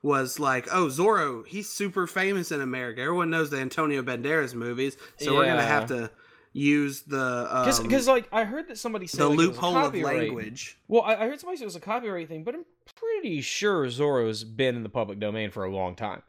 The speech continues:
Speaker 1: Also,
Speaker 2: Like,
Speaker 1: I think it's
Speaker 2: like,
Speaker 1: Zorro is spelled with two R's and
Speaker 2: It
Speaker 1: one
Speaker 2: is.
Speaker 1: of them.
Speaker 2: It is.
Speaker 1: Yeah.
Speaker 2: Like, uh, uh, or, 'cause, 'cause in One Piece it's one R, and I'm pretty sure in, like, Zorro's, like, the,
Speaker 1: Yeah.
Speaker 2: you know, it's two R's.
Speaker 1: The actual,
Speaker 2: But even
Speaker 1: yeah.
Speaker 2: then,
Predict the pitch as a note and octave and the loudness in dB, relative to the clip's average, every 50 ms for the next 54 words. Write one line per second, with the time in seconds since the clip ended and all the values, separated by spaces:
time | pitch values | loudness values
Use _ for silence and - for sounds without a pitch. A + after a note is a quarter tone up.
0 | _ _ - C3+ C#3+ - - G#3+ G#3 - C3+ C3 B2 - - - - - - - | _ _ -10 -8 -6 -2 2 4 6 6 6 6 4 0 -6 -14 -16 -16 -18 -18
1 | - - D#3+ D#3 E3 F#3+ G#3 G3+ - - F3+ F3 E3 - - D3 D3+ D3 C3+ - | -6 -2 0 2 2 0 -2 -4 -6 -4 -4 -4 -4 -4 -4 -2 -2 -2 -4 -4
2 | - D3+ D3 C3+ C#3 D3+ D#3 D#3+ E3+ E3+ E3+ E3 D#3+ D3+ C#3+ - - - D#3+ D#3 | -8 -12 -8 -2 2 2 4 4 4 4 2 2 2 0 -2 -4 -2 0 0 2
3 | D3+ C#3+ C3 A#2+ - - - - D#3+ D#3+ D#3 - A#2+ B2+ B2+ C3 C#3+ D#3+ E3 E3 | 2 0 0 -2 -6 -6 -2 0 2 2 2 2 0 0 0 2 2 2 0 0
4 | - D3 B2 B2 C#3 D#3+ D#3 D3+ D3 C#3 A#2+ A2+ F3 F3+ F#3+ G#3 G#3 G#3 G#3+ - | -2 -4 -2 0 2 4 4 4 4 2 2 0 0 -2 0 -2 -2 -4 -6 -10
5 | _ _ - C#3+ C#3 C3 B2+ A#2+ D3 D3 C#3+ C#3 C#3 D3+ D#3+ D#3 - D3 D#3 D3+ | _ _ -6 -4 -2 -2 0 0 0 0 0 -2 -2 -2 -2 0 0 0 -2 0
6 | C3 D3+ D3 C#3 C#3 C3+ C3 - D#3+ D3+ B2+ A#2 - - D#3 D3+ C#3 B2+ B2 - | 2 2 2 2 0 -2 -2 0 0 0 0 -2 -4 -2 -2 0 0 -2 -6 -8
7 | - - - _ _ _ _ _ _ _ D#3 D3+ C#3+ C#3 C3 B2+ B2 B2 A#2+ A#2+ | -12 -12 -16 _ _ _ _ _ _ _ 0 0 2 0 -2 -4 -6 -6 -4 0
8 | C#3 F3 G3+ F#3+ F#3+ D#3+ C#3 - - A#2+ - C3 B2 A#2+ A2+ G#2+ F#2+ F#2 F2+ F2+ | 0 0 0 0 -2 -2 -2 -4 -8 -10 -8 -6 -4 -2 -2 -2 -4 -4 -6 -8
9 | F#2 - _ _ _ _ - B2 B2 A#2+ A#2 A2+ A2 G#2+ G#2+ G#2+ G#2+ G#2+ A#2 A2 | -10 -12 _ _ _ _ -2 0 2 2 2 0 0 -2 -4 -6 -8 -8 -6 -4
10 | D3+ D#3 D3+ - - C3 B2 - B2+ B2 A#2+ A#2 A#2 A2+ G#2+ A#2+ A#2 A2 G#2+ A2 | -4 -2 -2 -2 -2 -4 -4 -2 -2 -2 -2 -4 -6 -4 -2 -2 -2 -2 -2 -4
11 | G#2+ B2 B2+ B2 A#2 A2 A2 G#2+ A2 - - A2 G#2+ G2+ G2+ - A2+ A#2 A2 G#2+ | -2 0 2 2 2 2 0 -2 -6 -8 -6 -4 -4 -4 -4 -6 -8 -4 2 4
12 | C#3+ C3+ A#2 A2+ A2 G2+ F#2+ F#2+ G2 - _ _ _ _ - B2 A#2 - - - | 4 4 4 2 -2 -6 -6 -6 -10 -14 _ _ _ _ 0 0 0 0 0 0
13 | D3+ A#2+ G#2+ - - - A#2+ A#2 - - - - C4 A#3 G#3+ B3 D#4+ E4+ C#4 A#2+ | 2 2 2 0 0 -2 -4 -4 -4 -2 2 2 4 4 4 4 4 2 2 0
14 | G2+ | -2